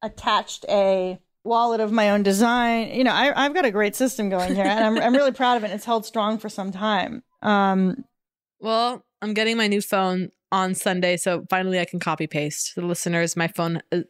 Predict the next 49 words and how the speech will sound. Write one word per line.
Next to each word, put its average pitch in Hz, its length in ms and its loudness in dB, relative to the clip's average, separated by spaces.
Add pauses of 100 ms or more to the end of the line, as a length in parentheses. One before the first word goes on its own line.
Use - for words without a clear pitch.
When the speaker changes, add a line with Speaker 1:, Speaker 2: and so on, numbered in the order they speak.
(120)
Speaker 2:
does 175 160 -2
not 165 240 0
allow 165 180 -2
me 170 100 -4
to 175 80 -4
copy 165 280 -6
paste, 175 360 -4
and 170 100 -8
it's 160 140 -8
been 165 280 -6 (140)
a 294 60 2
real 311 220 2
issue. 226 520 -4
<sighs> - 40 -6 (280)
So - 180 -6
Speaker 1:
Now, 185 120 0
what 349 80 0
do 440 60 0
you 427 160 2
mean? 220 520 2
Speaker 2:
I 202 140 0
highlight 196 640 -2
the 392 160 -2
text, 349 720 -2
I 185 140 -2
highlight 180 500 -2 (300)
anything, 220 500 0
Speaker 1:
Uh-huh. 202 460 0 (120)
Speaker 2:
I 175 280 -2
say 170 260 -4
copy, 302 600 -2 (200)
it 370 240 0
will 277 240 2
not 269 240 -2
paste. - 600 -10 (100)
Speaker 1:
You 269 140 -2
mean 254 160 4
you 247 140 4
rest 240 300 0
your, 254 160 2
uh, 233 200 2 (480)
you 240 100 -6
rest 220 300 -2
your 262 100 -2
finger 214 340 2
there? 180 320 2
Speaker 2:
It 214 140 -2
will 190 520 -2 (340)
not 175 580 -4